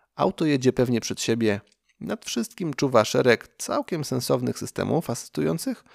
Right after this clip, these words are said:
No ja byłem zachwycony. A czy w kwestii prowadzenia jesteśmy w stanie jakkolwiek nawiązać do nazwy tego samochodu?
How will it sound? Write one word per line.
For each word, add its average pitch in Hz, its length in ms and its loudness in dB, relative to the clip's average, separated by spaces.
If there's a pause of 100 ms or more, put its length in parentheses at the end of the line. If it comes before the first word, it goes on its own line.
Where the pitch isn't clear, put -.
(720)
No 113 80 0
ja 104 140 6
byłem 90 240 2
zachwycony. - 640 -6 (540)
A - 140 -10
czy - 140 -4
w - 100 -10
kwestii - 400 -4
prowadzenia 127 560 2
jesteśmy 120 400 -2
w - 40 -8
stanie 117 280 0
jakkolwiek 117 760 0
nawiązać 95 420 -2
do 98 80 -6
nazwy 95 300 -2
tego - 200 -4
samochodu? 143 560 -4